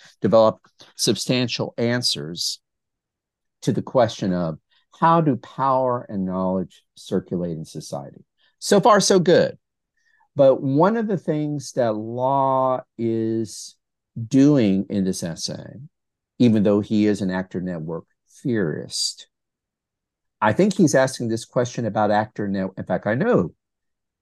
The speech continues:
he's, uh, because we discussed it before, he's asking this question not only of the sociologists, but of the, uh, science and technology and society scholars as well,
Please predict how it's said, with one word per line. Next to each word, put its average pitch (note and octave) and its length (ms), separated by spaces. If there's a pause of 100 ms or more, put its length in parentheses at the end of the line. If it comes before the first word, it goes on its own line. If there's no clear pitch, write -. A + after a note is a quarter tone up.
(120)
he's, A2 380 (180)
uh, F2 500
because E2+ 360
we G#2 140
discussed - 480
it A#2 40
before, A2+ 580 (920)
he's G3 280
asking G3+ 420
this D3 180
question B2+ 400
not D#3+ 180
only D3 220
of A#2+ 100
the G#2+ 80
sociologists, G2+ 920
but A#2 160 (280)
of D#3 440
the, A2 640
uh, F#2 400 (640)
science C3 360
and G#2 100
technology G#2 880
and F2+ 460
society F#2+ 720
scholars F2 640
as D2+ 200
well, D#2 400